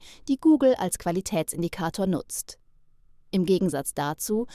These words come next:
war Chat G P T langsamer. Am ersten Tag wurden lediglich zehn Prozent der Seiten zitiert,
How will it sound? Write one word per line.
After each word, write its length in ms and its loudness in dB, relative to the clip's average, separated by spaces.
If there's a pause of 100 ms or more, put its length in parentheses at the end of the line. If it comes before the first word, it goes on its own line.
(160)
war 180 2
Chat 260 -2
G 160 -2
P 120 -2
T 220 -4
langsamer. 760 -4 (840)
Am 140 2
ersten 340 0
Tag 460 -2
wurden 240 0
lediglich 560 -2
zehn 260 0
Prozent 460 -2
der 80 -2
Seiten 320 -4
zitiert, 540 -6